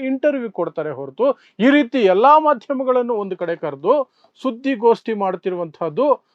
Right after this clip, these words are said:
ನನಗೆ ಗೊತ್ತಿರುವಂತೆ ಇದೇ ಮೊದಲ ಬಾರಿಗೆ. ಈ ಹಿಂದೆ ಮಾಡಿದ್ರೆ ನನಗೆ ಗೊತ್ತಿಲ್ಲ, but ನನ್ನ ಮಾಹಿತಿಯಲ್ಲಿ ಇದೇ ಮೊದಲ ಬಾರಿಗೆ ಆ ರೀತಿ ಎಲ್ಲಾ ಮಾಧ್ಯಮಗಳನ್ನ ಕರೆದು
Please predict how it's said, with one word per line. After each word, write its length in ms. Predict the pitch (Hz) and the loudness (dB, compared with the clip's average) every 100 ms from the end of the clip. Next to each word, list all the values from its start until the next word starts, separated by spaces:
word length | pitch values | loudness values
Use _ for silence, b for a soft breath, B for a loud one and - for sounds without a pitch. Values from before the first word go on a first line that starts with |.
| _ | _
ನನಗೆ 420 | 156 226 311 294 | 0 2 2 0
ಗೊತ್ತಿರುವಂತೆ 880 | 247 226 - 196 170 156 240 262 220 | 0 0 -2 -6 -6 -6 -6 -4 -6
ಇದೇ 180 | 240 262 | -2 0
ಮೊದಲ 380 | 226 185 220 233 | 0 -4 -6 -8
ಬಾರಿಗೆ. 580 | 151 127 120 135 - _ _ _ _ _ _ 147 | -10 -12 -18 -20 -20 _ _ _ _ _ _ -10
ಈ 80 | |
ಹಿಂದೆ 260 | 139 170 226 | -8 -2 -2
ಮಾಡಿದ್ರೆ 480 | 202 190 175 233 285 | 0 -4 -6 -6 -6
ನನಗೆ 280 | 202 185 175 | -4 -6 -6
ಗೊತ್ತಿಲ್ಲ, 400 | 175 151 170 247 | -10 -8 -8 -4
but 240 | 262 202 | -4 -4
ನನ್ನ 140 | 196 208 | -8 -6
ಮಾಹಿತಿಯಲ್ಲಿ 880 | 196 156 147 - 151 269 - _ _ | -6 -8 -12 -12 -6 -6 -8 _ _
ಇದೇ 180 | 170 254 | -4 -2
ಮೊದಲ 340 | 214 160 190 | -2 -2 -2
ಬಾರಿಗೆ 340 | 190 156 139 175 | -2 -4 -4 -6
ಆ 160 | 175 | -6
ರೀತಿ 280 | 156 190 202 | -6 -8 -6
ಎಲ್ಲಾ 340 | 143 156 254 285 | -6 0 2 4
ಮಾಧ್ಯಮಗಳನ್ನ 720 | 269 208 - 220 202 190 175 | 2 -2 -8 -8 -6 -6 -8
ಕರೆದು 560 | - 240 294 247 165 | -4 -4 -2 -2 -4